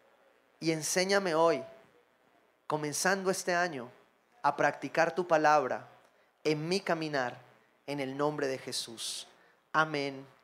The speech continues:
y amén. Primera de Reyes tres veintiocho. Voy a leerle aquí como el final de esta historia. Usted la va a tener ahí ubicada para que se contextualice un poco de lo que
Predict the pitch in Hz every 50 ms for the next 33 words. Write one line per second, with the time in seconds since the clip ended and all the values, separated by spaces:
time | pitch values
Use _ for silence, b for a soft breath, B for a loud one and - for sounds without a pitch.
0 | _ _ - 143 143 143 143 - - _ _ _ - - - 147 147 147 - -
1 | - _ _ _ _ _ _ b b b b b b b b b b - - 220
2 | 208 240 254 285 277 240 214 220 226 220 240 233 - - - 220 233 226 - 180
3 | 190 165 156 - - 185 185 160 165 - 151 151 160 180 190 196 175 160 156 151
4 | 170 175 165 165 - 170 170 175 170 165 B B B B B 175 175 175 170 160
5 | 160 - - 175 165 156 165 175 196 202 - 196 196 - - - 165 147 - -
6 | - - 180 196 208 196 - _ _ - - - 180 185 190 196 196 196 208 202
7 | 202 202 196 202 202 202 202 185 170 147 - 175 165 175 190 190 185 190 165 151
8 | - - 147 135 - 151 143 135 131 - - 170 165 156 156 170 160 160 - -
9 | 160 147 147 165 180 175 - 180 165 160 - 175 180 185 180 180 175 165 156 143
10 | 139 - 143 135 131 127